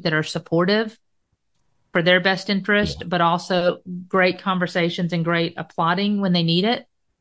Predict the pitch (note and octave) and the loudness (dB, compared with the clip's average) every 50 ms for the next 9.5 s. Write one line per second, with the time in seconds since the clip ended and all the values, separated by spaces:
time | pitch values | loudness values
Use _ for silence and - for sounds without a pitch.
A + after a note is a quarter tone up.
0 | _ _ _ _ _ - F3+ F3+ F3+ E3+ - - G3 G3 G3 F3+ F#3+ F3+ F3 E3+ | _ _ _ _ _ -2 0 2 2 2 0 0 0 0 2 2 2 2 2 2
1 | E3 E3 D#3 D#3 D#3 D#3 D3 C#3 - D3 - - D#3 - D3+ D3 - - - - | 4 4 2 2 0 -2 -4 -4 -6 -6 -4 -4 -4 -4 -6 -4 -4 -4 -4 -4
2 | - - - - - - F3+ E3+ F3+ F#3 F#3 - - - - - G3+ F#3+ F#3+ F#3 | -6 -8 -10 -10 -10 -6 -2 0 0 0 0 -2 -8 -8 -4 -2 0 0 2 0
3 | E3+ F3+ F3 E3 F3+ E3+ F3 F3 F3 F3 E3+ E3+ E3 E3+ _ _ _ _ _ _ | 0 -2 -2 -2 0 0 2 2 2 2 0 0 -4 -8 _ _ _ _ _ _
4 | _ _ _ _ _ _ - F3+ F3 F3 - - - F#3 F#3 F#3 F3+ F3 E3+ E3+ | _ _ _ _ _ _ 0 0 0 0 -2 -4 -4 -2 0 0 0 2 2 2
5 | E3+ E3 E3+ E3+ E3 E3+ D#3+ D#3 - - E3+ D#3+ E3 D#3+ E3 D#3 - - F3 E3 | 0 0 0 0 0 -2 -2 -4 -4 -2 -2 -2 0 0 -2 -4 -4 -4 -4 -2
6 | D#3 E3+ E3+ E3+ E3 E3 E3 - - - _ - F3 E3 D#3 - - - E3 - | -2 0 0 0 0 -2 -4 -6 -10 -12 _ -2 -2 -2 -2 -4 -6 -8 -6 -2
7 | - E3+ D#3+ - - F3+ F3+ F3 F3 F3+ F3+ F3+ F3+ F3+ F3+ F3 - _ _ _ | -2 -2 -2 -2 -2 0 0 2 2 2 2 2 0 0 -2 -4 -8 _ _ _
8 | _ _ _ - - _ _ _ _ _ _ _ _ _ - E3+ - - - F#3+ | _ _ _ -20 -20 _ _ _ _ _ _ _ _ _ -12 -12 -10 -4 0 2
9 | F3 F3 F3+ F3+ F3+ F3 F3+ E3+ E3+ - | 2 4 4 4 2 2 0 -2 -4 -8